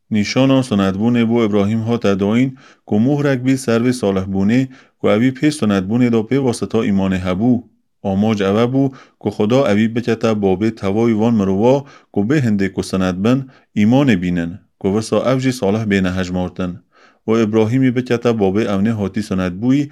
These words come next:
آنی نتنه اونه که سند بونه، بلکو اونه که ریا ایمان دارید چن. همان او ریا که جده ما ابراهیم پیش هنده دا که سند بید، پی خدا نایت دا. چون او وعدا کو بو ابراهیم و نسلاوی هات داین کو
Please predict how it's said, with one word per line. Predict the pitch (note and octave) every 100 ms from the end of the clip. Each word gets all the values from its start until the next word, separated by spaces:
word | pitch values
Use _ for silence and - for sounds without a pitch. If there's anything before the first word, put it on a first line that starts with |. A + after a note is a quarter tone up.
| - - -
آنی | F2+ F#2+
نتنه | A2+ C3+ D3 A2+
اونه | G2 F#2 F#2
که | F#2+ F#2+
سند | - F#2 F2+ F2
بونه، | F2+ F2 F2 - - _
بلکو | G2 G2+ G#2+ A2
اونه | G#2+ G2 F#2 A2+
که | B2 B2
ریا | G#2+ G2+ A2
ایمان | G2+ G#2 A2+ A#2
دارید | G#2+ F#2 F2+ F2+
چن. | - A2+ G2 - _ _
همان | F#2 G2 G2+
او | G#2 G2
ریا | F#2 G#2+ A#2+
که | B2+ C3 B2+ - _ -
جده | F#2+ F2+ G#2 B2+
ما | C3
ابراهیم | G2 F#2 F#2+ F#2+ A2+ A#2 - _ -
پیش | C#3+ C#3 -
هنده | A#2 G2
دا | F#2+
که | F#2
سند | F2+ F#2+ F2+ F2
بید، | F#2+ A2 - _ _ _
پی | - G2+
خدا | G#2 G2+ F#2
نایت | F2+ F2 F2
دا. | F2 G2 G#2+ G2+ _ _ _ _ _ _ _ _ _ _ _ _ _
چون | - C3 C3
او | C#3+ C3
وعدا | G2+ G#2 B2
کو | B2 A#2+
بو | A#2 B2+
ابراهیم | A2 G2+ G2 A#2+ A#2+
و | A2+
نسلاوی | G2 F#2 A#2 B2+
هات | A#2 G#2+ G2+
داین | G2 G2 G2 F#2+
کو | G2 G2